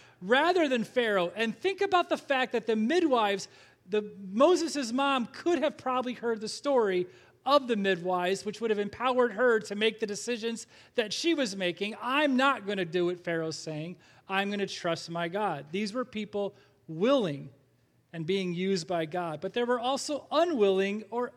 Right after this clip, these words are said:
unsuspecting people that God used. God used the horrible things that Pharaoh did.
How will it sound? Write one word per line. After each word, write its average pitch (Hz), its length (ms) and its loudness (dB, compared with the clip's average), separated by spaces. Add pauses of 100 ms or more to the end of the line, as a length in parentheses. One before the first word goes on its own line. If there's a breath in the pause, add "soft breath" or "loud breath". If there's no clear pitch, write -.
unsuspecting 196 840 -4
people 156 480 -8 (400 soft breath)
that 175 160 -2
God 165 340 -2
used. 143 480 -8 (480)
God 262 340 2
used 302 540 8
the 262 160 4
horrible 330 640 4
things 277 480 4
that 233 180 0
Pharaoh 240 400 2
did. 185 460 0